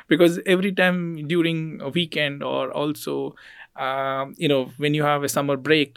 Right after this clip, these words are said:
kids needs to be engaged, and some of, sometime, especially in Middle East, uh, a lot of people are, co-, co-, expats community, couples who,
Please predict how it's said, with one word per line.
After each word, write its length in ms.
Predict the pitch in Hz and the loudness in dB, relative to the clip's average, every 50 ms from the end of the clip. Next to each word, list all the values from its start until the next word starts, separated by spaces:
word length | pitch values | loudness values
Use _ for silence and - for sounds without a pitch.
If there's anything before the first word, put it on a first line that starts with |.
| - _ | -20 _
kids 280 | - 190 180 - - - | -4 -4 -4 -2 -2 -2
needs 160 | 165 165 160 | -2 -2 -2
to 120 | - 160 | -2 -2
be 120 | 147 147 143 | -2 -2 -4
engaged, 420 | 143 147 143 160 147 147 151 147 | -4 -4 0 2 2 4 2 2
and 160 | 156 139 143 | -2 -6 -6
some 160 | - - 151 147 | -4 -2 -2 -2
of, 160 | 147 139 - - | -4 -6 -10 -8
sometime, 480 | - 147 147 147 - 147 143 143 143 - | -6 -6 -6 -4 -4 -4 -4 -4 -6 -10
especially 380 | - - - - 147 - - 151 | -12 -8 -6 -6 -6 -4 -6 -8
in 140 | 143 139 135 | -8 -8 -8
Middle 240 | 135 135 147 135 139 | -8 -8 -6 -6 -6
East, 320 | 135 131 - - - - | -4 -6 -8 -10 -10 -12
uh, 180 | - - - - | -10 -10 -10 -12
a 160 | - - 135 | -12 -4 0
lot 140 | 143 143 147 | 0 2 2
of 180 | 139 - _ | 0 -4 _
people 340 | - 139 127 - - 131 131 | -8 -8 -8 -6 -4 -4 -2
are, 120 | 127 131 | -2 -4
co-, 460 | 127 - - 117 127 131 131 135 131 - _ | -4 -4 -4 -4 -4 -4 -6 -8 -10 -12 _
co-, 120 | - - - - 135 131 139 135 135 151 - | -14 -14 -12 -12 -14 -12 -10 -10 -8 -4 -2
expats 580 | 143 - 143 - - - - 156 147 - - | -2 -2 -2 -2 -4 -2 0 0 -2 -2 -4
community, 520 | - - 139 143 135 131 123 - 131 127 - | -8 -8 -8 -8 -8 -10 -10 -12 -14 -14 -8
couples 400 | - 147 135 - 143 135 - - | -4 -4 -4 -4 -4 -6 -6 -6
who, 120 | 139 - | -10 -14